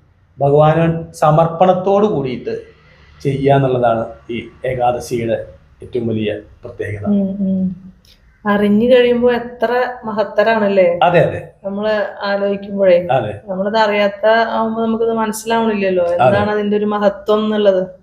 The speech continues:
Speaker 1: നമുക്ക്, ആ, നമ്മൾ ഓരോന്നും അറിഞ്ഞ് അത് ചെയ്യുമ്പോഴാണ് അത് മഹത്വം
Speaker 2: ഉം.
Speaker 1: ഉള്ളതായി തീരുന്നത്. ഏ, നമ്മൾ ഇതിനെയൊക്കെ, നമ്മുടെ ആചാര്യശ്രേഷ്ഠന്മാര് ഇങ്ങനെയുള്ള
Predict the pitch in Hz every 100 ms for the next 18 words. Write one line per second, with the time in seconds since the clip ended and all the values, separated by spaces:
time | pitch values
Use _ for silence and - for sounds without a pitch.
0 | _ - 165 165 190 196 196 196 - -
1 | 160 160 156 170 214 220 202 214 214 175
2 | 180 - - 151 151 165 170 190 180 -
3 | - 143 151 151 151 156 170 170 180 180
4 | 156 143 135 143 127 - - 160 147 -
5 | 190 185 135 127 120 - 104 101 95 -
6 | _ _ _ _ _ - _ _ _ _
7 | 143 147 135 127 - 170 202 233 202 233
8 | 226 226 202 - 185 190 208 196 190 202
9 | 208 220 202 190 - 196 190 165 156 160
10 | - _ 180 208 220 214